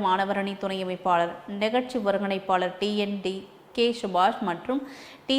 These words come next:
சி கார்த்தி ஆகியோர் முன்னிலை வகித்தனர். இந்த நிகழ்ச்சியின் சிறப்பழைப்பாளர்களாக திருப்பத்தூர் சட்டமன்ற உறுப்பினர் நல்லதம்பி கலந்து கொண்டார். பின்னர் மாணவியர் விடுதிகளை ஆய்வு மேற்கொண்டு இரவு உணவு எவ்வாறு செயல் செய்யப்படுகிறது என்பதை பார்த்து ஆய்வு மேற்கொண்டார்.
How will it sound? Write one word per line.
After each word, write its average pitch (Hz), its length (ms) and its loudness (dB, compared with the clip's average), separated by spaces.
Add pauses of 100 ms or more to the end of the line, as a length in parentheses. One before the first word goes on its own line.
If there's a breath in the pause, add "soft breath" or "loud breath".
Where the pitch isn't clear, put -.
சி 262 100 0 (100)
கார்த்தி 208 280 6 (200)
ஆகியோர் 226 420 2
முன்னிலை 196 380 0
வகித்தனர். 165 440 -4 (260)
இந்த 240 140 4 (100)
நிகழ்ச்சியின் 214 420 0
சிறப்பழைப்பாளர்களாக 196 1080 4
திருப்பத்தூர் 214 500 -2
சட்டமன்ற 190 540 0
உறுப்பினர் 180 460 -2
நல்லதம்பி 185 560 -2
கலந்து 180 320 -2
கொண்டார். 165 340 -4 (480 loud breath)
பின்னர் 254 320 6
மாணவியர் 247 420 4
விடுதிகளை 208 480 4
ஆய்வு 196 280 2
மேற்கொண்டு 196 420 -2 (140)
இரவு 202 220 2 (100)
உணவு 190 200 -2 (140)
எவ்வாறு 220 380 2
செயல் 190 220 0 (420)
செய்யப்படுகிறது 185 760 0
என்பதை 175 280 0 (100)
பார்த்து 180 260 2 (200)
ஆய்வு 214 280 0
மேற்கொண்டார். 170 560 -4